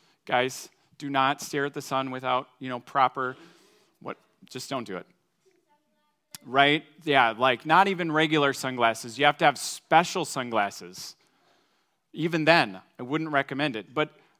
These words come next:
that's the closest description. The sun is this really powerful thing that's really good. We couldn't have life without it, but it's also dangerous. And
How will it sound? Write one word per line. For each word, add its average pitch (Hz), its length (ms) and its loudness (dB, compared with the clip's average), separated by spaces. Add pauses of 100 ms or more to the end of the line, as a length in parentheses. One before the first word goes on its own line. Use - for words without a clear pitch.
that's 170 380 4
the 196 180 -2
closest 208 580 -2
description. 156 720 -6 (800)
The 165 120 -4
sun 196 260 0
is 185 140 -6
this 170 240 -6
really 214 520 -6
powerful 208 680 2
thing 196 320 -6
that's 147 200 -6
really 196 460 -6
good. 214 460 2 (840)
We 147 100 -4
couldn't 185 320 -6
have 175 240 0
life 180 320 2
without 190 320 4
it, 127 160 -4 (680)
but 151 140 -4
it's 160 240 -8
also 175 380 -4
dangerous. 156 800 -8 (1200)
And 147 380 -4